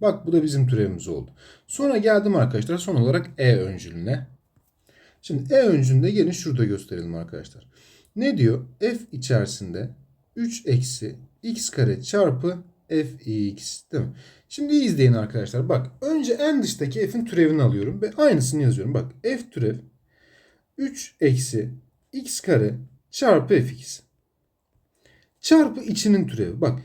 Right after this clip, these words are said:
içinin türevi dediğim şey arkadaşlar şuranın türevi değil mi?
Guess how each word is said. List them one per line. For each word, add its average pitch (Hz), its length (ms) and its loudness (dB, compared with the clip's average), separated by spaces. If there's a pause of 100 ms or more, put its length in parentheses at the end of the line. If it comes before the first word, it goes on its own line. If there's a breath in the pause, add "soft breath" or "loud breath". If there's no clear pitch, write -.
(320 loud breath)
içinin 311 400 2
türevi 233 300 2
dediğim 233 300 0
şey 208 160 2
arkadaşlar 139 480 2
şuranın 151 460 2
türevi 101 300 -6
değil 160 120 0
mi? 127 160 0